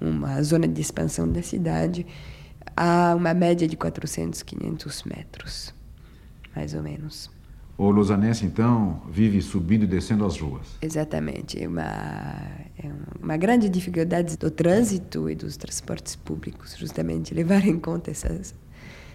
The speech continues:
Speaker 1: situação de pequenas ruas e de colinas.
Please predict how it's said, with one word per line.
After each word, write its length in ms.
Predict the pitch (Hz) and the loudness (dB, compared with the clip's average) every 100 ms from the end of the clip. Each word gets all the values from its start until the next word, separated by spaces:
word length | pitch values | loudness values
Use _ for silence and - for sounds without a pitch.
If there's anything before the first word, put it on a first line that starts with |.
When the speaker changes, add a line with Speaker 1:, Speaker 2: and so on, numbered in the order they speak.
| - | -6
Speaker 1:
situação 640 | - 175 156 156 165 165 160 | -2 0 0 0 0 -2 -2
de 280 | 160 156 - | -2 -2 0
pequenas 880 | 202 202 - 240 208 170 - - - - - - - 170 | 2 2 4 4 4 2 -2 -8 -10 -14 -16 -16 -6 2
ruas 760 | 180 220 226 220 - - - - | 6 8 8 4 0 -4 -8 -4
e 260 | - 175 165 | 2 4 4
de 300 | 147 151 147 | 0 -2 -2
colinas. 640 | - 160 160 165 160 - | -2 0 0 0 -2 -6